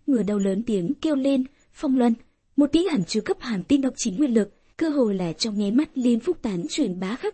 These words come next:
tòa thành thị, thậm chí còn lan ra ngoài nữa, lan ra tận vùng đất hoang dã. "Phong Luân, Phong Luân, Phong Luân, Phong Luân, Phong Luân, Phong Luân, Phong Luân, Phong Luân."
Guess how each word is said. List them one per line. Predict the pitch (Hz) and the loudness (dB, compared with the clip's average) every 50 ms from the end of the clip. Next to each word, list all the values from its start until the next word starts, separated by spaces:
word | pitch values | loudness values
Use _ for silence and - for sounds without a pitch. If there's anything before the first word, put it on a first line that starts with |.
| - _ | -6 _
tòa | 285 220 196 | -6 -6 -4
thành | - 185 160 | -6 -6 -6
thị, | 143 - 202 - - - _ _ _ _ _ - | -6 -6 -8 -8 -10 -14 _ _ _ _ _ -8
thậm | - 339 285 - | -6 -6 -6 -6
chí | - - 240 208 233 320 349 - | -4 -2 0 0 0 0 -2 -4
còn | 285 214 | -4 -2
lan | 220 233 247 | -2 -2 -2
ra | 240 - 247 | -2 -4 -6
ngoài | 233 233 214 180 | -4 -4 -4 -4
nữa, | 165 160 180 185 - 320 - - _ _ _ _ _ _ _ _ | -4 -6 -8 -8 -8 -12 -12 -14 _ _ _ _ _ _ _ _
lan | - 370 403 359 | -4 -2 -2 -2
ra | 359 - 339 | -2 -2 -4
tận | 330 - 262 - 214 | -4 -4 -6 -6 -4
vùng | 277 269 220 190 | -4 -4 0 0
đất | 247 - - | 0 0 0
hoang | - 277 277 262 269 | -4 -4 -4 -4 -4
dã. | - - 254 - 285 339 - _ _ _ _ _ | -6 -8 -8 -6 -8 -8 -10 _ _ _ _ _
"Phong | _ - - 320 285 277 | _ -6 0 2 4 6
Luân, | 285 294 285 285 285 - _ _ _ | 8 8 6 6 4 0 _ _ _
Phong | _ - 254 202 196 | _ -4 -4 0 2
Luân, | 226 254 233 - - _ _ _ _ | 2 2 2 2 -2 _ _ _ _
Phong | - - 226 185 185 | -8 -6 -6 -2 2
Luân, | 196 208 214 - - _ _ _ _ _ _ | 2 2 2 0 -6 _ _ _ _ _ _
Phong | _ - 285 233 233 | _ -4 -2 2 4
Luân, | 233 233 226 208 - _ _ _ _ _ _ - 349 302 302 294 302 294 285 - _ _ _ _ _ | 4 4 4 2 -2 _ _ _ _ _ _ -2 0 2 4 4 4 4 4 0 _ _ _ _ _
Phong | _ - 320 262 240 | _ -6 -2 2 6
Luân, | 247 254 247 - - _ _ _ _ _ | 6 6 6 4 0 _ _ _ _ _
Phong | - 220 190 190 | -8 -6 -4 0
Luân, | 190 190 180 - _ _ _ _ _ | 0 0 -2 -2 _ _ _ _ _
Phong | - 175 170 170 | -12 -8 -4 0
Luân, | 185 185 180 - _ _ _ _ _ _ | 0 0 0 -2 _ _ _ _ _ _
Phong | _ - 107 95 98 | _ -4 -2 2 4
Luân." | 101 101 - | 4 2 2